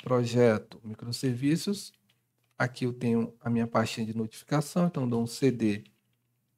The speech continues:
notificação. Vou apertar Ctrl L aqui só pra limpar o terminal pra ficar melhor. Vou dar um L S. Então aqui a gente tem o nosso pom X M L e eu vou rodar o comando do Maven.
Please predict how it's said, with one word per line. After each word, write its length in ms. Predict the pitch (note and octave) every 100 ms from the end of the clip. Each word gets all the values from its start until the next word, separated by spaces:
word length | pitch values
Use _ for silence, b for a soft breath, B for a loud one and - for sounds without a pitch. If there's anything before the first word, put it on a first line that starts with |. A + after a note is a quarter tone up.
| _
notificação. 1000 | A#2 A#2+ - A#2 B2+ C3+ - D3 D3 F3 - _ _ _ _ _ _ -
Vou 60 |
apertar 320 | D#3 E3 D#3+ D3+
Ctrl 320 | D3 D3 C#3+
L 100 | B2+
aqui 140 | B2
só 160 | - D3+
pra 140 | D#3
limpar 340 | C#3+ C#3 C3+ A#2
o 60 | A2+
terminal 380 | A#2 A2+ A2+
pra 180 | A#2 A#2
ficar 180 | - G#2+
melhor. 540 | A2+ A#2 A#2 B2+ F#3 - _ _ _ _ _
Vou 120 | -
dar 100 | B2 A#2
um 120 | A#2
L 180 | A#2 B2+
S. 500 | B2+ D3+ E3 G#3+ G3 -
Então 220 | - A#2
aqui 180 | A#2+ -
a 60 | A#2
gente 280 | A#2+ A#2+
tem 480 | B2 B2 B2 A2+ - - _ _ _ _ _ -
o 60 |
nosso 540 | A#2 A#2 A2+ A2+ - A#2+
pom 260 | - A2+
X 200 | A2+ A#2
M 220 | B2+ C#3+
L 160 | D3+ D#3
e 40 |
eu 80 | E3
vou 100 | E3
rodar 300 | E3 E3 D3+
o 60 | D3
comando 400 | - D3 D3 D3+
do 80 | E3+
Maven. 460 | E3 A#2+ A2 G2